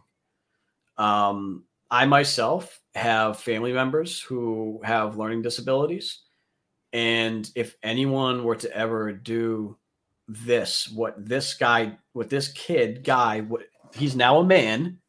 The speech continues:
Let's put that, let's, and he was becoming a man as he was doing this. Um, what he did for years upon years upon years is disgusting. And if that happened to one of my, you know, disabled family members,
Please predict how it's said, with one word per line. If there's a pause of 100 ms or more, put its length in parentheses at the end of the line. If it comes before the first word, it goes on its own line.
(140)
Let's
put
that,
let's,
and
he
was (360)
becoming
a
man
as
he
was
doing
this. (440)
Um, (960)
what
he
did
for
years
upon
years
upon
years
is
disgusting.
And
if
that
happened
to
one
of
my, (640)
you
know,
disabled
family
members,